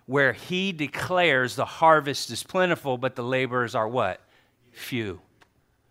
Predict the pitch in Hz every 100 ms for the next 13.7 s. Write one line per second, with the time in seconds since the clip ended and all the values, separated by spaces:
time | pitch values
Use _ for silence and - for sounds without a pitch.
0 | _ _ _ _ _ _ _ _ _ _
1 | _ _ _ _ _ _ _ _ _ _
2 | _ _ _ _ _ _ _ _ _ _
3 | _ _ _ _ _ _ 135 180 196 214
4 | 190 180 151 139 180 180 180 - 156 185
5 | 185 147 135 127 147 160 170 151 147 156
6 | 160 156 143 - - 170 160 139 131 113
7 | 180 170 143 147 - 135 127 135 135 139
8 | 135 127 - - 135 127 123 - - 175
9 | - - 117 110 113 143 143 160 170 -
10 | 180 170 214 180 131 143 156 156 156 -
11 | 190 196 185 175 - 156 165 170 160 151
12 | 151 151 143 135 139 147 135 127 135 135
13 | 127 - 185 180 95 85